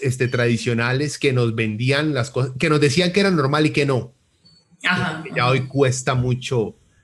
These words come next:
Speaker 1: seguirle, digamos, a la estética pop, a la estética pop, por lo menos
Speaker 2: Ujú.
Speaker 1: seguirlo con mainstream, ya no.
Speaker 2: Ujú.
Speaker 1: Eso es muy de, muy de viejitos, digamos.
Speaker 2: <laughs> Muy de boomer.
Speaker 1: Sí, muy de boomer.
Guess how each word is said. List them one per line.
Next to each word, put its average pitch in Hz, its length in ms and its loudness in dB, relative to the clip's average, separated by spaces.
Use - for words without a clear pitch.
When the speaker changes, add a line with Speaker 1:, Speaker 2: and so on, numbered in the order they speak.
Speaker 1:
seguirle, 117 640 0
digamos, 104 480 -4
a 87 40 -8
la 92 80 -8
estética 101 460 -8
pop, 98 240 -8
a 104 140 -6
la 101 60 -4
estética 123 640 -4
pop, - 260 -2
por 104 160 -4
lo 101 100 -4
menos 107 220 0
Speaker 2:
Ujú. 196 80 10
Speaker 1:
seguirlo 190 240 4
con 110 160 -2
mainstream, 131 800 -2
ya 98 340 -6
no. 98 220 -10
Speaker 2:
Ujú. 190 380 2
Speaker 1:
Eso 131 120 2
es 127 60 4
muy 131 120 6
de, 123 120 2
muy 131 260 0
de 156 120 4
viejitos, 127 720 -2
digamos. 110 320 2
Speaker 2:
<laughs> 339 220 4
Muy 226 160 4
de 233 120 2
boomer. 226 520 2
Speaker 1:
Sí, 349 180 6
muy - 100 4
de - 140 6
boomer. 139 400 2